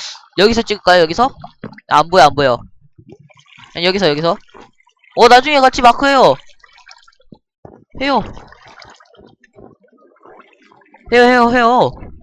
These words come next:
오. 내가 능력을 뭐, 잘 안 썼어. 야, 자, 자. 아니에요, 아니에요. 어, 어, 뭐 부셨는데, 또. 아, 저님은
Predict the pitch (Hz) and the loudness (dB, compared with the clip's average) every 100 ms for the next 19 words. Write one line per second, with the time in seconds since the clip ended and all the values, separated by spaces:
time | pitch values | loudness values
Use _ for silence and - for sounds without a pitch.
0 | - 180 - - - - - 196 226 175 | -18 -18 -18 -20 -20 -14 -12 -2 0 -2
1 | 208 262 269 226 196 208 - - - - | -6 -4 0 0 2 0 0 -18 -20 -4
2 | 208 190 208 254 170 165 175 127 196 190 | 0 0 -2 -4 0 2 2 2 2 2
3 | 131 - 190 143 - _ - 233 269 220 | 2 2 0 0 -12 _ -8 -4 2 2
4 | 233 233 139 127 _ _ _ _ _ _ | 2 0 0 -2 _ _ _ _ _ _
5 | - - _ _ _ _ _ _ - - | -10 -10 _ _ _ _ _ _ -12 -12
6 | - - - - 120 - 180 190 147 160 | -12 -14 -14 -16 -16 -14 -12 -14 -14 -18
7 | - - - _ _ _ _ - - - | -16 -18 -18 _ _ _ _ -20 -20 -8
8 | 160 196 254 269 254 240 | -6 -2 -2 -2 -4 -4